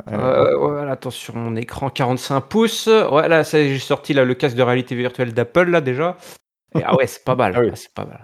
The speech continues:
Speaker 1: Ouais,
Speaker 2: C'est
Speaker 1: c'est pas mal,
Speaker 2: pas mal,
Speaker 1: c'est pas mal.
Speaker 2: ouais.
Speaker 1: Euh,
Speaker 2: Bon,
Speaker 1: non,
Speaker 2: voilà,
Speaker 1: mais
Speaker 2: donc
Speaker 1: ouais.
Speaker 2: c'est beau ca-, un beau cadeau quand même pour, euh, pour ces mi-jours, hein.
Speaker 1: Très, très beau
Speaker 2: C'est,
Speaker 1: cadeau.
Speaker 2: voilà, voilà. Des Triple H, euh, qui, euh, qui, euh, toujours, toujours dans les bons coups. Toujours dans les
Speaker 1: Toujours
Speaker 2: bons
Speaker 1: dans les bons coups. Dès qu'il s'agit de dessiner une nouvelle ceinture, lui,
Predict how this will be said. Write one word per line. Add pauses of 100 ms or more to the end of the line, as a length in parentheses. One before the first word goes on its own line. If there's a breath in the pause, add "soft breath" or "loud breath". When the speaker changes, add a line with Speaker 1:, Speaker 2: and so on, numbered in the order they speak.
(160)
Speaker 1:
Ouais,
Speaker 2:
C'est
Speaker 1:
c'est
pas
mal,
Speaker 2:
pas
mal,
Speaker 1:
c'est
pas
mal.
Speaker 2:
ouais. (340 loud breath)
Speaker 1:
Euh,
Speaker 2:
Bon,
Speaker 1:
non,
Speaker 2:
voilà,
Speaker 1:
mais
Speaker 2:
donc
Speaker 1:
ouais.
Speaker 2:
c'est
beau
ca-,
un
beau
cadeau
quand
même
pour,
euh,
pour
ces
mi-jours,
hein. (160)
Speaker 1:
Très,
très
beau
Speaker 2:
C'est,
Speaker 1:
cadeau. (260)
Speaker 2:
voilà,
voilà. (220)
Des
Triple
H,
euh, (580 loud breath)
qui,
euh, (840 soft breath)
qui,
euh,
toujours,
toujours
dans
les
bons
coups. (200)
Toujours
dans
les
Speaker 1:
Toujours
Speaker 2:
bons
Speaker 1:
dans
les
bons
coups.
Dès
qu'il
s'agit
de
dessiner
une
nouvelle
ceinture,
lui,